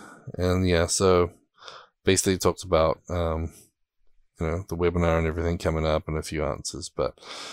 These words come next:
yeah. So thanks, Charlie, for sharing that, uh, getting that information out there. And the cold fusion dot adobe dot com is the portal.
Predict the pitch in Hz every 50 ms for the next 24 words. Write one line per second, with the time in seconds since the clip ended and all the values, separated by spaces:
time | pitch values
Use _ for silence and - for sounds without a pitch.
0 | - - - - - - - - - _ _ _ _ _ _ _ _ _ _ _
1 | _ _ - - - - 80 73 71 67 73 101 - - - - _ _ _ -
2 | - _ _ _ - - - - - - - - _ _ - - 110 104 98 -
3 | - - 104 98 98 101 - - 95 - - - 104 101 98 95 95 98 101 101
4 | 113 127 - - 87 87 85 82 80 67 80 - 92 87 90 87 87 87 82 -
5 | - 92 87 - - 67 85 87 78 - - 98 92 92 90 87 85 85 82 82
6 | 82 82 - - - - - _ _ _ _ - - - - - - 101 90 90
7 | 98 90 95 95 90 87 85 87 82 85 85 82 - - - 95 87 85 85 78
8 | 80 76 - - 101 95 92 92 90 90 90